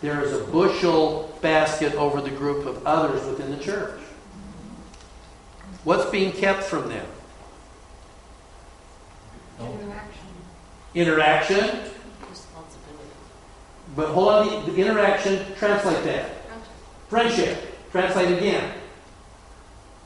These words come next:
Speaker 1: Love. Exactly. In other words, if we are, if we are cliquish in what we do,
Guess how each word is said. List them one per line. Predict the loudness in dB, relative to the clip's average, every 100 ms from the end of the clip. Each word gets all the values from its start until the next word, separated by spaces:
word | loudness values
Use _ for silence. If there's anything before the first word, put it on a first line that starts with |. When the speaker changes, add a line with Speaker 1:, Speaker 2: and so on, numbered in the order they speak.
| -20 -20 -20 -20 -10
Speaker 1:
Love. | 2 4 6 2 -4 -10 -14 -20 -20 -20 -20 -20 -20 -20 -20 -20 -20 -18
Exactly. | -12 -8 -8 -8 -10 -12 -14 -18 -20 -20 -20 -16 -2
In | 4
other | 6 6 6
words, | 6 6 6
if | 4 2
we | 0 0 2
are, | 6 8 8 6 0 -6 -6
if | -4 -2
we | 0 4
are | 6 6 4 -2 -8
cliquish | -2 2 4 4 0 2
in | 2 6
what | 4 6
we | 2 2
do, | 4 6 4 2 0 -2